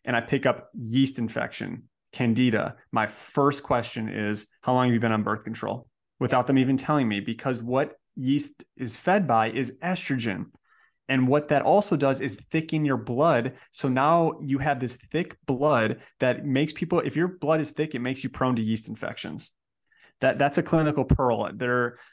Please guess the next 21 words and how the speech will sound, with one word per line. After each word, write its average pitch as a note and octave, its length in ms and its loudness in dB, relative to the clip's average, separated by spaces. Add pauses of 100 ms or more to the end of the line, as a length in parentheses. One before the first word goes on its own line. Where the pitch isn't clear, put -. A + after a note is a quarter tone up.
(100)
I E2 240 0
definitely, C#3+ 720 4
um, A2+ 320 0
love B2 240 2
my B2+ 100 0
clinical B2 360 -4
pearls. C3+ 340 0
And B2 180 -4
one B2+ 240 -2
is, A#2 440 -8 (320)
you C3+ 80 -2
know, C3+ 100 4
I, A#2+ 220 4
I - 20 -2
talk C3 240 2
about A#2+ 200 0
fingernail C3+ 420 2
diagnosis B2+ 680 -2
and B2 240 -2
tongue C3 200 0
diagnosis. B2 720 0